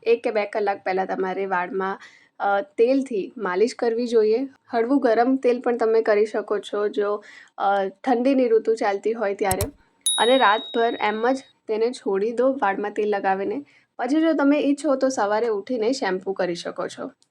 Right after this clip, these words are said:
વાળને ધોતા પહેલાં જ્યારે તમે વાળમાં તેલ લગાવો છો,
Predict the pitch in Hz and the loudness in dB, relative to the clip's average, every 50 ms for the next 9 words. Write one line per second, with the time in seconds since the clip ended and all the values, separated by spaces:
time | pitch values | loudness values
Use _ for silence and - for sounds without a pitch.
0 | _ _ _ - 240 220 226 247 277 294 311 294 226 262 220 208 214 233 262 254 | _ _ _ 0 4 4 4 4 4 2 2 2 2 2 0 2 4 2 2 2
1 | 254 233 226 233 233 220 220 214 214 214 233 220 226 220 220 208 202 202 202 214 | 2 0 0 0 2 2 2 0 0 -2 -4 -2 -2 0 2 2 0 0 -2 -4
2 | 214 214 220 214 208 208 208 - 185 208 233 254 262 254 - 196 180 190 - | -4 -2 -2 -2 -2 -2 -2 0 0 0 0 0 -2 -4 -6 -8 -8 -8 -10